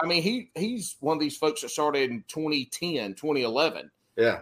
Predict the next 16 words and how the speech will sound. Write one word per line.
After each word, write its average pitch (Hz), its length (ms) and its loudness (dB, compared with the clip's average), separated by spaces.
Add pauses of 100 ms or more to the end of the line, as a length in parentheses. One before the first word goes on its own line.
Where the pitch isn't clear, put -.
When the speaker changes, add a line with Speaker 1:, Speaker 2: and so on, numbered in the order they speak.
(520)
Speaker 1:
That, 160 300 2
but, 185 320 4
but 180 220 2
in 151 140 -2
general, 143 520 6
what 131 200 2
y'all 156 260 6
are, 107 220 -2
what 123 260 -2
you're 185 400 -2
doing 107 500 -2
and 123 120 -4
what 113 200 0
Slay 131 300 2
Nation 113 500 0
is, 85 560 -6